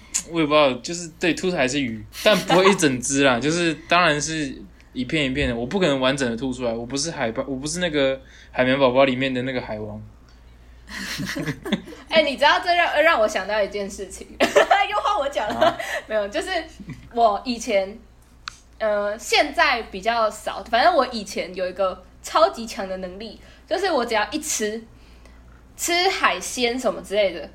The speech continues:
Speaker 2: 然后一吃，如果不新鲜的话，我就会马上过敏，<laughs> 全身都是疹子，超可怕的那种。
Speaker 1: 一吃就红掉。
Speaker 2: 超强。就是可能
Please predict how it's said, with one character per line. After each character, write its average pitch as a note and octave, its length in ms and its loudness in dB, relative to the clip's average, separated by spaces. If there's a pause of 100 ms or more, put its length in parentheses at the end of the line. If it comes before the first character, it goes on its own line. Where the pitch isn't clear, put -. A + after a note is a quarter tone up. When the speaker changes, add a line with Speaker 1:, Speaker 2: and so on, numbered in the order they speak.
(140)
Speaker 2:
然 A#3+ 140 6
后 E4+ 140 4
一 F#4+ 60 -8
吃， B3 340 -2 (300)
如 C#4+ 100 0
果 F4 120 8
不 F4 180 -2
新 C#4+ 200 0
鲜 A#3 160 4
的 G#3 80 -2
话， A#3+ 120 4
我 F#3 80 2
就 G#3+ 80 0
会 G#3+ 60 6
马 A3+ 140 -2
上 F#3+ 220 -2
过 G3 160 2
敏， - 180 -12 (600)
<laughs> - 580 -8
全 E4+ 460 4
身 F#4 160 -4
都 E4+ 80 4
是 F#4+ 140 0
疹 A3+ 240 0
子， A3+ 120 -10
超 E4 200 4
可 - 200 -4
怕 C#4 200 2
的 A3 60 2
那 A#3+ 140 -4
种。 A#3 160 -10 (920)
Speaker 1:
一 D#3+ 140 -8
吃 - 220 0
就 D3 140 4
红 B2 120 -4 (100)
掉。 A#2 140 -2
Speaker 2:
超 G#2+ 60 -4
强。 - 20 -12 (500)
就 G#4 120 2
是 A4+ 80 2 (180)
可 C4+ 100 4
能 G#3 260 -2